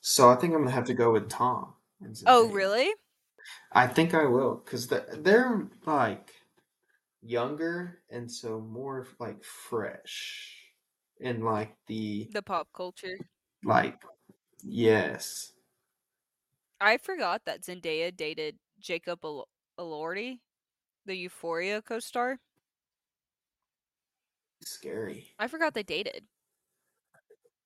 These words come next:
Speaker 1: Yeah, well.
Speaker 2: I would have
Speaker 1: Tom better.
Speaker 2: I would have to, yeah, he, like, cheated on her. He cheated on Zendaya.
Speaker 1: Oh, that's crazy.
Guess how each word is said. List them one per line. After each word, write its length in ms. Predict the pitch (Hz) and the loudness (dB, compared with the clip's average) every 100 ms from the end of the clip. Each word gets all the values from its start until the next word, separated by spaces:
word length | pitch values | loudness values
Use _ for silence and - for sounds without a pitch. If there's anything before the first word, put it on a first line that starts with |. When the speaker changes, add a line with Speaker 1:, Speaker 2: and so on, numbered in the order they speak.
| _ _ _ _ _ - - - - - - - | _ _ _ _ _ -20 -10 -4 -4 -4 -16 -4
Speaker 1:
Yeah, 440 | 143 175 208 214 202 _ _ _ _ - | 0 2 0 0 -6 _ _ _ _ -12
well. 380 | 135 127 151 - _ _ _ _ _ _ - | -4 -4 -4 -10 _ _ _ _ _ _ 0
Speaker 2:
I 140 | 214 | 2
would 160 | 269 330 | 2 2
have 160 | 311 - _ _ _ - | -2 -4 _ _ _ -2
Speaker 1:
Tom 280 | - 131 120 | 6 6 8
better. 360 | 110 110 107 - - - - _ - | 6 6 2 -6 -18 -20 -20 _ 4
Speaker 2:
I 140 | 240 | 4
would 180 | 302 349 | 4 0
have 280 | 330 320 - | 0 0 -4
to, 120 | 269 196 | -10 2
yeah, 260 | 240 285 | 4 4
he, 280 | 202 226 339 | 2 -4 -2
like, 200 | 453 302 | -2 -4
cheated 340 | - 254 359 | -6 -4 -2
on 140 | 196 175 | -2 -4
her. 220 | 160 180 | -8 -6
He 160 | 294 349 | -4 -2
cheated 300 | - 370 440 | -2 0 2
on 180 | 403 320 | 0 0
Zendaya. 520 | 294 214 175 214 170 - _ _ _ _ _ _ _ _ _ _ _ - - _ _ _ _ _ _ _ _ - | -6 -4 0 0 0 -6 _ _ _ _ _ _ _ _ _ _ _ -14 -14 _ _ _ _ _ _ _ _ 6
Speaker 1:
Oh, 140 | 123 123 | 10 12
that's 180 | 123 | 10
crazy. 460 | - 113 107 95 | 8 6 6 4